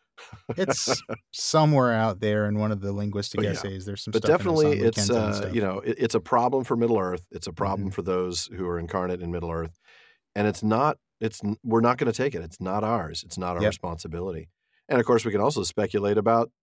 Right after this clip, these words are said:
Speaker 2: the risk.
Speaker 1: Yeah.
Speaker 2: The risk of what happens if somebody here gets seduced by the ring. So no, we don't
Speaker 1: Mm-hmm.
Speaker 2: want it. And they can't
Speaker 1: Right.
Speaker 2: destroy it because, again, it has to be destroyed in Mount Doom.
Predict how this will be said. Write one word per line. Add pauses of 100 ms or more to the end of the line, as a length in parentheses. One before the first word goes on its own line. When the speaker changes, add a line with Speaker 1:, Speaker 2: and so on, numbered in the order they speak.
(100)
Speaker 2:
the
risk. (360)
Speaker 1:
Yeah. (200)
Speaker 2:
The
risk
of (640)
what
happens
if
somebody
here (300)
gets
seduced
by
the
ring. (180)
So
no,
we
don't
Speaker 1:
Mm-hmm.
Speaker 2:
want
it. (240)
And
they
can't
Speaker 1:
Right.
Speaker 2:
destroy
it
because,
again,
it
has
to
be
destroyed (260)
in
Mount
Doom.